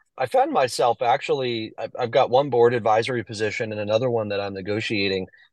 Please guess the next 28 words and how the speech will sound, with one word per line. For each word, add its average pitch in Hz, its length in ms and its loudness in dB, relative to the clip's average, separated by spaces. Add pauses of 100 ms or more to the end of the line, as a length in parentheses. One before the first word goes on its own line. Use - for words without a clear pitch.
(180)
I - 60 -6
found 247 300 2
myself 127 440 4
really, 147 360 4
and 135 140 2
you 208 80 0
do 151 200 2
this 117 180 0
'cause 120 160 -8
you 131 100 -4
do 131 120 -4
executive 113 460 -2
coaching, 92 440 -6
really, 147 480 2 (420)
really 170 320 2
enjoying 131 640 -2
and 110 80 -6
excelling 117 760 -2
at 107 240 -8
helping 123 460 -2 (100)
others, 117 520 0
whether 117 300 0
it's - 160 -4
just - 280 -6
seeing 131 280 -6
things 127 240 -8
from 127 160 -8
another 107 280 -2